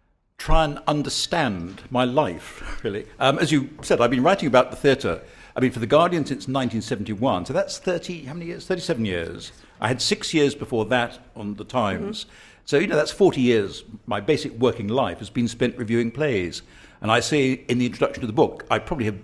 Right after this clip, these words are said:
Speaker 1: spent about eight thousand nights sitting in theatres.
Speaker 2: Mm-hmm.
Speaker 1: And I wanted to try and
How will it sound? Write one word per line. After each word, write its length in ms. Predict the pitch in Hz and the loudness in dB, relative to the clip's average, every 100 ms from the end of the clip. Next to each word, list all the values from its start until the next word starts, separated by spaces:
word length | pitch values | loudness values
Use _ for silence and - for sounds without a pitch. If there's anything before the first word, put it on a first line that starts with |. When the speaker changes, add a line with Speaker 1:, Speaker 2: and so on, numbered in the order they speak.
| - - | -18 -12
Speaker 1:
spent 260 | - 107 | -2 0
about 220 | 98 98 - | 0 -4 -2
eight 240 | 135 - | -4 -4
thousand 580 | - 110 101 107 104 - | -4 -2 -2 -6 -8 -6
nights 640 | 113 107 107 - - - _ _ _ _ _ | -2 -2 -4 -12 -12 -12 _ _ _ _ _
sitting 260 | - 120 113 | -4 -2 0
in 100 | 107 | 2
theatres. 640 | 143 127 117 90 - 196 | 4 4 2 -6 -8 -14
Speaker 2:
Mm-hmm. 60 | - - - - - - | -14 -20 -20 -20 -18 0
Speaker 1:
And 760 | 127 131 127 131 127 - - - - - | 6 6 6 4 0 -2 -18 -20 -18 0
I 80 | 143 | 2
wanted 320 | 190 247 - | 4 0 -4
to 80 | - | -12
try 340 | - 202 175 | 6 8 8
and 240 | 170 160 | 2 -4